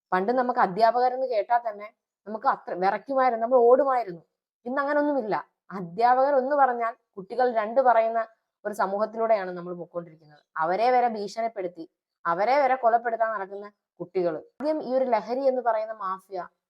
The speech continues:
ഈ സമൂഹത്തിൽ നിന്ന് ഇല്ലാതാക്കാതെ നമ്മുടെ കുഞ്ഞുങ്ങൾ, അല്ലെങ്കിൽ നമ്മുടെ കുഞ്ഞുങ്ങളെ നമുക്ക് നഷ്ടപ്പെട്ടുകൊണ്ടിരിക്കുകയാണ് ഇതേപോലുള്ള കാഴ്ചകളിൽ. ഇത്തരം കുറ്റകൃത്യങ്ങൾ ചെയ്യുന്നവന്മാര് ഒരിക്കലും ജാമ്യത്തിൽ ഇറങ്ങാൻ പാടില്ല. ജാമ്യത്തിൽ ഇറങ്ങിയുള്ള കാര്യം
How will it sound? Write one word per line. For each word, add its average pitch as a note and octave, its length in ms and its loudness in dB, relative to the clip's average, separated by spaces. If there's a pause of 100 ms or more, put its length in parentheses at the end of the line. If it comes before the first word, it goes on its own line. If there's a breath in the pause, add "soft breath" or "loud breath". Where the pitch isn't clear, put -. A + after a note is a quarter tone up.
(760)
ഈ C4+ 100 -8 (100)
സമൂഹത്തിൽ A3+ 440 0
നിന്ന് A#3+ 200 -4
ഇല്ലാതാക്കാതെ F3+ 640 0
നമ്മുടെ G3 340 -10
കുഞ്ഞുങ്ങൾ, G3 360 -10 (760)
അല്ലെങ്കിൽ G#3 180 -6
നമ്മുടെ A3+ 240 -4
കുഞ്ഞുങ്ങളെ B3+ 400 -2
നമുക്ക് B3+ 240 -8 (100)
നഷ്ടപ്പെട്ടുകൊണ്ടിരിക്കുകയാണ് A#3+ 920 -4 (100)
ഇതേപോലുള്ള G#3+ 500 0
കാഴ്ചകളിൽ. F3+ 540 -4 (520)
ഇത്തരം D4 360 2
കുറ്റകൃത്യങ്ങൾ C#4+ 680 -2 (100)
ചെയ്യുന്നവന്മാര് B3 760 -2 (920)
ഒരിക്കലും C4+ 440 -4 (100)
ജാമ്യത്തിൽ A3+ 500 -2
ഇറങ്ങാൻ G#3 300 -6
പാടില്ല. F3 320 -4 (220)
ജാമ്യത്തിൽ C#4 340 0
ഇറങ്ങിയുള്ള C#4 460 2
കാര്യം C4 240 4